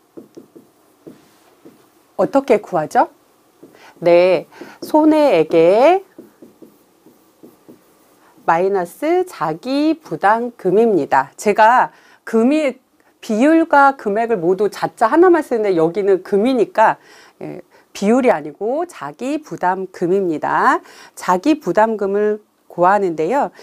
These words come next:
손해액은, 그럼 우리 손해액을 구해야 되겠죠? 손해액은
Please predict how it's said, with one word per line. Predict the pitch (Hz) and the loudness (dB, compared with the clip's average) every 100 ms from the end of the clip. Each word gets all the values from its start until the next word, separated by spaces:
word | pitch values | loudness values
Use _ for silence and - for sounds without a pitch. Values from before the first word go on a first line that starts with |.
| - - | -20 -20
손해액은, | - 453 480 403 175 175 175 185 196 - | -2 0 2 2 0 -2 -6 -4 -4 -2
그럼 | 349 226 | -2 0
우리 | 196 208 240 202 | -4 -6 -4 -6
손해액을 | 180 440 480 427 175 226 226 | 0 0 2 0 0 -2 -4
구해야 | - 175 226 | -6 -4 -2
되겠죠? | 208 156 151 311 330 170 - _ _ _ | -4 -8 -6 -2 0 -2 -10 _ _ _
손해액은 | - 415 415 247 - 143 | -4 2 4 4 0 -8